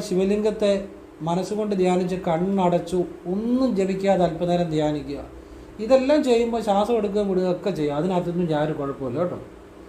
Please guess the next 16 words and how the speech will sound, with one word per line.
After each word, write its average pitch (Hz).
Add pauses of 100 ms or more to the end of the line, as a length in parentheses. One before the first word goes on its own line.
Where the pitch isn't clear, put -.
(280)
അപ്പം 180 (760)
ഇത് 196
ഇത്രയും 233
ജപിച്ചു 208
കഴിഞ്ഞ് 202
നിങ്ങൾ 190 (340)
കണ്ണ-, 185 (100)
കണ്ണടച്ച് 185
ആ 180
ശിവലിംഗം 180
മാത്രം 180 (100)
ധ്യാനിച്ചു 156 (2000)
ഒരു 156 (160)
അല്പനേരം 156
ഇരിക്കുക. 143 (680)
ഭഗവാൻ 214